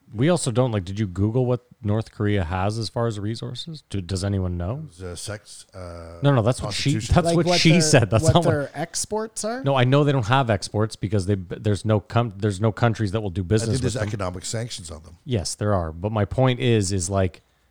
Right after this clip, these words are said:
Speaker 1: just because, listen, you can have fertile land that could grow a plethora of things, but you don't grow it because the infrastructure in your country is fucking zero. Or, like, they could have a massive coal mine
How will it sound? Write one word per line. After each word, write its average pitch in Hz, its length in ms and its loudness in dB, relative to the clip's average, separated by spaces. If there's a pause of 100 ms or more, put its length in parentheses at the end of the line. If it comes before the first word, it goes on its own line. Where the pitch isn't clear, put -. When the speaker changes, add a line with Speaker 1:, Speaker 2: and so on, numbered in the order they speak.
(180)
Speaker 1:
just 127 240 -2
because, 123 480 -2
listen, 110 260 -2 (220)
you 120 80 -4
can 151 100 0
have 135 100 0
fertile 117 540 2
land 101 420 2
that 95 140 -2
could 85 320 -4 (540)
grow 101 440 2
a 110 80 -4
plethora 107 540 0
of 90 80 -6
things, 92 500 -2
but 107 220 -4
you 98 100 -4
don't 98 240 0
grow 101 280 2
it 87 80 -4
because 90 540 -4 (160)
the 113 120 -4
infrastructure 98 540 -4
in - 20 -2
your 90 80 -4
country 98 340 -4
is 85 120 -4
fucking 90 320 -8
zero. 87 460 -4 (1040)
Or, 123 320 4
like, 104 180 2
they 107 100 2
could 117 160 0
have 110 120 4
a 110 40 4
massive 101 580 0
coal 110 280 2
mine 87 480 -2